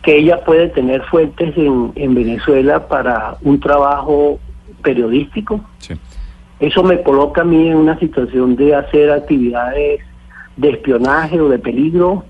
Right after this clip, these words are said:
Speaker 1: con la seguridad de Colombia. Eso, eso, eso, eh, ahí, ahí estriba, eh, lo que yo estoy hablando de que esto es una novela. O sea,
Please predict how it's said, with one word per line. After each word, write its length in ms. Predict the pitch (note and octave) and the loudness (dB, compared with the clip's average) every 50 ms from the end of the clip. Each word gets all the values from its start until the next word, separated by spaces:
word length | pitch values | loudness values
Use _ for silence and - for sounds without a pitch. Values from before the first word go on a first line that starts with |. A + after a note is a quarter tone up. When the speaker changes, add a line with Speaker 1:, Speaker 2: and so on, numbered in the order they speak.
| - | -6
Speaker 1:
con 180 | - D3+ C#3 C#3 | -4 -2 0 0
la 140 | C3+ B2+ - | 0 -2 -2
seguridad 580 | C3 A#2 A2+ A2+ A2+ A#2 B2 A#2+ B2 B2+ B2 | -2 -2 0 0 0 0 0 0 0 -2 0
de 120 | B2+ D3+ D3 | -2 -4 -2
Colombia. 380 | - C3 B2+ B2+ C#3 D3 F3+ | -2 -2 -2 0 0 0 -2
Eso, 160 | F3+ - D#3 | -2 -2 -2
eso, 420 | C#3+ C3 B2+ B2 A#2 - - D#3 - | -2 0 0 -2 -2 -2 -2 -4 -4
eso, 420 | G#3 - B2 B2 - - F#3+ - - | -2 -2 -4 -4 -4 -4 -8 -8 -4
eh, 180 | D3 C3+ C#3 - | -2 -2 -2 -2
ahí, 640 | C#3 C3+ B2 B2 C#3 D3 F3+ G#3 A3+ A3+ A3 G#3 - D#3 | -4 -6 -4 0 2 4 4 4 4 4 2 0 0 0
ahí 220 | C#3+ C#3 C#3 D3 E3+ | 0 2 4 4 2
estriba, 680 | F3 F3 - - F#3 F3+ F3 F3 F3+ F3 E3+ E3+ - - - - - - - - - - - - - - - - | 2 0 -2 0 2 2 4 4 2 2 0 -2 -6 -8 -20 -20 -20 -20 -20 -20 -20 -20 -20 -20 -20 -20 -20 -6
eh, 480 | D#3 C3+ C3 B2+ A#2+ A#2 A#2 A#2 A#2+ - - - - - - - - - - - - | -2 0 0 2 0 0 -2 -6 -10 -12 -16 -20 -20 -20 -20 -20 -20 -20 -20 -16 -10
lo 260 | F#3 C3 C#3+ C#3 - | -2 0 0 0 0
que 100 | - B2 | -2 -2
yo 160 | A#2 B2+ B2+ | -2 -2 -4
estoy 200 | - - D#3 D#3 | -2 0 0 2
hablando 420 | D3+ D#3 D3 C#3 C3+ C3+ B2+ D3 | 2 2 2 2 0 0 0 0
de 120 | D#3+ D3 - | 0 0 -2
que 120 | - B2+ | -4 -8
esto 160 | - - D3 | -6 -4 -4
es 60 | C#3+ D3+ | -2 0
una 120 | D3+ D3+ | 0 0
novela. 480 | D3 C#3+ C#3 E3 G3 G3+ D#3+ G#2+ G#2 - - - - - - _ - _ _ _ _ _ _ _ _ _ _ _ - | 0 2 2 2 2 0 -2 -4 -8 -10 -16 -20 -20 -20 -20 _ -20 _ _ _ _ _ _ _ _ _ _ _ -18
O 60 | - - | -14 -4
sea, 120 | - D3+ | -2 -2